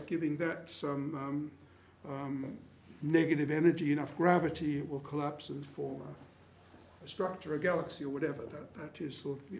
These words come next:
whole essence of what we do today. So jumping, um, directly to the problem that we have to address now, that's sort of encapsulated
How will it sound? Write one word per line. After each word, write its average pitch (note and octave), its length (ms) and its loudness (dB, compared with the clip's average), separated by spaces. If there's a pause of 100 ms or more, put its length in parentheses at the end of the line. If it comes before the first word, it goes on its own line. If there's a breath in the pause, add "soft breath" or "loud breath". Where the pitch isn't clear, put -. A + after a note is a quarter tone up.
(160)
whole C#3+ 200 0
essence C#3+ 380 -4
of C#3+ 140 -6
what - 140 -4
we D#3 80 -6
do D#3+ 200 4
today. C3+ 320 -6 (480 loud breath)
So F#3+ 280 4 (580)
jumping, A#3 680 6
um, D#3+ 600 8 (1300 loud breath)
directly D#3+ 920 4
to D#3 440 2 (120)
the E3 60 -6
problem D#3 920 4
that D#3 220 0 (240)
we E3 100 4
have F3 300 4
to D#3+ 100 6
address E3 420 4
now, D3+ 420 4 (540 loud breath)
that's B3 220 -2
sort G3+ 180 2
of E3+ 60 6
encapsulated D#3 1000 0